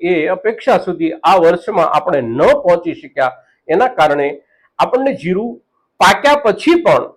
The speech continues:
એક પ્રકારની પરેશાની સતત આપણી સામે પ્રસ્તુત કરી રહ્યું છે બજારના હિસાબથી. તો બજારના હિસાબથી જે પ્રકારની પરેશાની જીરાના માલને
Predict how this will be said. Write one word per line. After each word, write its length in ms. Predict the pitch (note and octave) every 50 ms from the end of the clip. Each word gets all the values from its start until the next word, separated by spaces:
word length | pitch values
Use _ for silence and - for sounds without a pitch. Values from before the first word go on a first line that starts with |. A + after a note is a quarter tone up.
| _ - C4
એક 80 | C#4 C#4 -
પ્રકારની 480 | B3 A#3+ A#3+ B3+ A#3+ A#3+ B3 A#3 A#3 G#3
પરેશાની 580 | G#3 A3 G3+ G#3 - G3+ G3+ G3+ F#3+ F3+ F3 F3 - - _ _ _ _ _
સતત 420 | - - - A3 A3 A3 A#3 A#3 A#3 - - _ _ - D#3+
આપણી 320 | E3+ - A#3+ B3 A#3+ - G3+
સામે 240 | E3 D#3+ E3+ A3 B3+ B3+ - - - - - _ _ _ _
પ્રસ્તુત 420 | - G#3+ G3+ G#3 - - B3 B3 B3 -
કરી 180 | A#3+ A#3 B3 A#3+
રહ્યું 200 | A#3+ A#3+ B3 A#3+ -
છે 80 | C#4+ C4 F#3 F3 A#3
બજારના 480 | A#3+ A#3+ C#4+ C#4+ C#4 A#3+ G3 D#3+ C3+ A#2+
હિસાબથી. 480 | A#2+ - - A#2+ G#2+ - - _ G#2+ - _ _ _ _ _ _ _ _ _ _ _ _ _ C#4+
તો 80 | D4 D4+ D4+ D4 C#4+ - - - - _ _ _ _ _ _ _ _ _ _ _
બજારના 600 | F3+ E3 F#3 G3+ F3+ B3+ C4+ D4+ D4+ D4+ D4+ D#4 C4 G#3+
હિસાબથી 600 | F#3 - - - F3 - - - F3 C#3+ B2+ B2+ D3+ F3 - E3 C3+ - -
જે 140 | F#3 D4 D4 D4
પ્રકારની 480 | C4 - - A#3+ A#3 A#3+ B3 B3+ B3+ - -
પરેશાની 580 | F#3 A3+ B3+ A#3+ - A#3+ A3+ G#3+ A3+ A#3+ - - -
જીરાના 520 | D3+ D#3 E3+ F#3+ A#3 C4+ D4 C#4+ C4+ B3 A3 G#3+ - - - _ _ _ _ C3+ D3 D#3 E3
માલને 400 | F3+ G#3+ B3+ D4+ D4+ D4 C#4